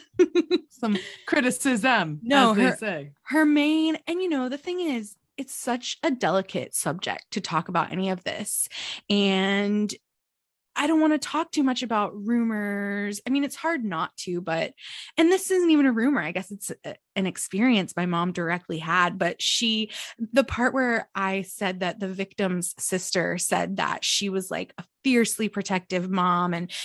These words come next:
Speaker 1: she loved her children and all of that, <laughs> my mom was like, "That is not true. I knew her. She was terrible to her daughter,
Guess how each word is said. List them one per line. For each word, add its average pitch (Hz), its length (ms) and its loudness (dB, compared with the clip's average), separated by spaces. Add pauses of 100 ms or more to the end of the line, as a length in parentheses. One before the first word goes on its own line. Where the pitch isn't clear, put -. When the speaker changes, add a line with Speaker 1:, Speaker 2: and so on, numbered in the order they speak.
Speaker 1:
she - 240 0
loved 202 460 0
her 202 120 0
children 170 880 -2
and 160 260 -4
all 190 200 2
of 185 100 -2
that, 185 300 0
<laughs> - 20 -20
my 277 400 4
mom 226 300 4
was 208 180 -4
like, 185 380 -6 (560)
"That 220 220 2
is 185 180 -2
not - 200 0
true. 175 300 -2 (680)
I 220 120 2
knew 185 320 2
her. - 340 -6 (140)
She - 240 2
was 311 280 2
terrible 180 800 2 (160)
to 214 80 2
her 165 160 0
daughter, - 460 -2